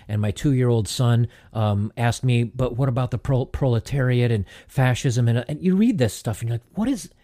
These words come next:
you're insane." But what it is, is they're playing the victim and they're trying to get attention, okay? That is another form of narcissism. So stay away from somebody that can't,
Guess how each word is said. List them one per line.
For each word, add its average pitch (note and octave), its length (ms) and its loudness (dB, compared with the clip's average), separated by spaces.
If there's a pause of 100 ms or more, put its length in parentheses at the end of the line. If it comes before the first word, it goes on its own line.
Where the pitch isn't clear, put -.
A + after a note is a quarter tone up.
(140)
you're A#3 180 2
insane." A#2+ 800 -2 (540)
But G2+ 100 -4
what G2 180 0
it G#2+ 100 4
is, C3 300 2 (240)
is A2 220 -4
they're G#2 120 0
playing A2 340 0
the G2 80 -2
victim F2 400 -6 (240)
and G#2 120 -4
they're F#2+ 100 -2
trying G2 280 -6
to G2 100 -8
get F#2 120 -4
attention, D#2+ 500 -12 (120)
okay? E2+ 280 -8 (320)
That G2+ 160 0
is G2 100 0
another F#2+ 220 0
form F#2+ 240 -2
of E2+ 100 -4
narcissism. E2+ 680 -8 (260)
So F#2+ 260 -6 (1300)
stay C#3 300 -2
away C#3+ 220 0
from A#2+ 280 -2
somebody B2+ 280 -2
that A2+ 100 -10
can't, A#2+ 240 -6